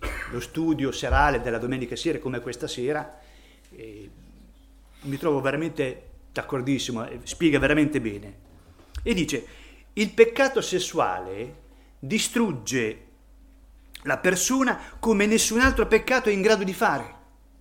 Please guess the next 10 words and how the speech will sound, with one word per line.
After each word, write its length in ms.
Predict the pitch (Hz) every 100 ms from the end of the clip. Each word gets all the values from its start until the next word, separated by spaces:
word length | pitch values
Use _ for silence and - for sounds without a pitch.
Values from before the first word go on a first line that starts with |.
| - - - - - - - - - - -
perché 320 | 196 185 240
tocca 420 | 240 220 180 180 -
la 160 | 170
persona 880 | 175 - 202 190 - 240 269 262 233
nella 260 | 202 175 165
sua 580 | - 202 202 202 - -
intimità, 1000 | 196 202 185 - 180 160 165 127 - - - - - - - - - -
compromettendola 1400 | - 156 147 135 120 - - 98 101 113 175 226 - - - - - - - - - - - - - -
e 300 | 185 - -
corrompendola. 1120 | - 226 254 - 208 196 196 127 101 104 -